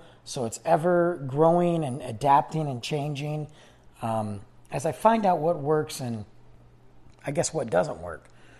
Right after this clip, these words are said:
or what I don't like. But, uh, you know, it, we will get to those. And, uh, pretty soon I will be saying we, because this coming, uh, I guess next week, I will have my second guest on.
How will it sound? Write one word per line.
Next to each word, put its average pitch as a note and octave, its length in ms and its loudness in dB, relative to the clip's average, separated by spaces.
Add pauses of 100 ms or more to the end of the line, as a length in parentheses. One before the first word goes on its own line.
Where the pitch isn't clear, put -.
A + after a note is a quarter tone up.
(380)
or A#2 100 -4
what B2+ 200 0
I C3 80 0
don't C3 260 -6
like. B2+ 380 -4 (140)
But, A2 260 -2
uh, A2+ 320 0 (120)
you C#3 160 -8
know, G#2+ 280 -4 (100)
it, D#3 140 -4
we D3+ 160 0
will F3 220 4
get D#3+ 180 0
to D#3+ 120 -6
those. D3 420 0 (560)
And, A#2+ 420 -2
uh, A2+ 280 0
pretty - 280 2
soon C#4 300 0
I F3 80 0
will E3+ 160 2
be D#3+ 120 -4
saying D#3 380 -4
we, E3 200 0
because D#3 520 -2 (680)
this D3 800 8 (220)
coming, G#3+ 580 2
uh, E3+ 720 0
I D3 80 -10
guess D#3+ 220 -8
next F#3 340 0
week, G#3 500 -4 (360)
I F3 100 2
will F3+ 100 6
have D#3+ 240 4
my E3 140 0
second F#3 760 0
guest G3 520 -2
on. F#2+ 400 -6